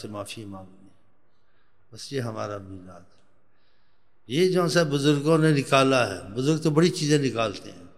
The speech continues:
نکالتے ہی رہتے ہیں، لیکن ان کی نیت محبت پر ان کو معافی ہوتی ہے،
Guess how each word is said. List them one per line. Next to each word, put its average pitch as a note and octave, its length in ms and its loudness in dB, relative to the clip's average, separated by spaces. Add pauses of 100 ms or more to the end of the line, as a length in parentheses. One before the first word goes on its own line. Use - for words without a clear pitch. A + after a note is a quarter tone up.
(2250)
نکالتے D3 460 2
ہی E3 80 4
رہتے A#2+ 340 0
ہیں، E2 60 -14 (1120)
لیکن C#3+ 340 2
ان D#3 80 0
کی E3 180 -2
نیت D#3 360 4
محبت C#3+ 520 2
پر D#3 120 4
ان C#3 120 -2
کو C3 140 -4
معافی A#2+ 380 -2
ہوتی G#2 340 -10
ہے، G#2 40 -6